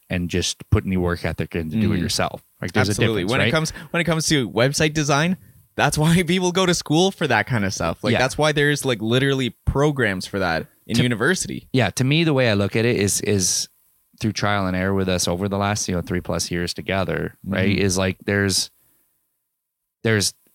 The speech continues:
Speaker 1: you gotta put the effort in first just to see if you can even do it. And if you're, if you're, even if you're making incremental increases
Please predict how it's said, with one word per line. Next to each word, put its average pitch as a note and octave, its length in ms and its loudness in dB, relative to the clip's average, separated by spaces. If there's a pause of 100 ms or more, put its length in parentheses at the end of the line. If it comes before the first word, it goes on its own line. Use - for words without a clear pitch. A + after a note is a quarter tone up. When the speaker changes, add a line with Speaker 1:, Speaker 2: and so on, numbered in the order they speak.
(100)
Speaker 1:
you A2+ 120 -2
gotta D3 200 4
put - 220 2
the A2 120 0
effort A2+ 260 0
in G2+ 160 2
first F#2 360 0
just G2 140 -2
to F2+ 80 -2
see F#2+ 240 -2
if F#2 120 -2
you E2+ 80 -6
can F2 140 -4
even D2+ 240 -4
do F#2 160 0
it. B2 180 0
And G#2 160 -2
if G#2+ 160 -4
you're, A#2+ 300 2
if - 160 -4
you're, A#2 160 0
even C#3 200 2
if E3+ 140 -2
you're D#3+ 80 2
making C3 380 0
incremental G#2+ 920 0 (600)
increases F2+ 720 -2